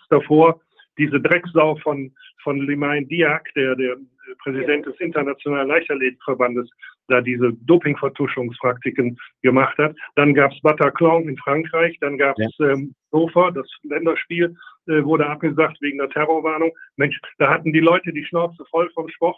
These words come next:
Speaker 1: und von Großveranstaltungen und dann sind zumindest die, die eigentlich dafür waren, nicht zur Wahl gegangen und dann ist das gescheitert. Hamburg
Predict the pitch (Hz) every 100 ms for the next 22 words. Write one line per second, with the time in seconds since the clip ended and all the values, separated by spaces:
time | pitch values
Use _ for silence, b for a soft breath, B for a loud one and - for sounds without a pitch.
0 | - 165 151 143 131 170 165 160 180 170
1 | 185 175 185 165 b b - 156 156 156
2 | 151 - 165 165 165 156 147 - 156 160
3 | 156 160 139 143 - 156 156 160 156 160
4 | 156 - 151 131 139 143 151 151 151 143
5 | - - 143 - 123 156 160 156 107 b
6 | b - 156 151